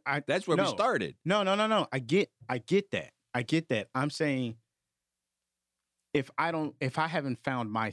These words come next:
Speaker 1: thing yet, if I haven't found the thing I'm passionate about, there's a trend now that, I don't know if it's a trend, I think it's a trend of YouTubers. Those are what you call,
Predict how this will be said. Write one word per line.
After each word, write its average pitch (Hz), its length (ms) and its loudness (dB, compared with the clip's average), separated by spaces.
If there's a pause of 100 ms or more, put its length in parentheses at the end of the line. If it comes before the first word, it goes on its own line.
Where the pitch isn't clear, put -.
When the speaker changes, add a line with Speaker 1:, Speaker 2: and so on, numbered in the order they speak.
(120)
Speaker 1:
thing 104 240 -2
yet, 76 280 -12 (1160)
if 117 100 -2
I 127 60 0
haven't 139 300 -4
found 131 220 -2
the 107 40 -8
thing 113 180 -4
I'm 107 140 -6
passionate 104 540 -6
about, 85 340 -6 (1160)
there's 127 340 0
a 139 80 2
trend 127 460 0
now 98 460 -4
that, 110 260 2
I 131 60 0
don't 120 80 0
know 104 80 -2
if - 100 -8
it's 87 120 -12
a 87 40 -10
trend, 95 460 -2
I 107 80 0
think 104 240 -4
it's 104 100 -6
a 101 60 -4
trend 110 340 -2 (760)
of 104 260 0
YouTubers. 98 920 0 (800)
Those 92 200 0
are 85 180 -2 (800)
what 92 260 -2
you 92 80 2
call, 87 280 -2